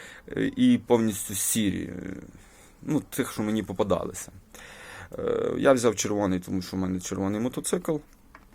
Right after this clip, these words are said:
Саме шлем по собі виконаний дуже, ну, якісно, він є матово-,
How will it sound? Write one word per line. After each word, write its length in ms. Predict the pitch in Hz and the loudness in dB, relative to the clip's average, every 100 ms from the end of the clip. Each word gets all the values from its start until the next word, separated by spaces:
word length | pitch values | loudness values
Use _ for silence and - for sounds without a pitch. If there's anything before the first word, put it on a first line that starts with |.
| - - - - - | -20 -20 -14 -8 -2
Саме 580 | - 135 120 110 85 92 | 6 8 8 6 2 0
шлем 460 | - - 104 95 - | -2 2 4 4 0
по 100 | 101 | 2
собі 360 | - 98 98 - - - - - - | 4 4 2 -4 -10 -14 -12 -12 -2
виконаний 640 | 110 135 113 107 107 101 | 8 8 8 2 4 2
дуже, 360 | 101 113 98 95 | 2 2 2 2
ну, 180 | 113 98 | 0 0
якісно, 640 | 95 110 139 175 - 165 110 | 4 6 6 4 2 4 4
він 220 | 110 98 | 4 4
є 80 | 98 | 4
матово-, 500 | 107 104 98 87 | 4 2 0 0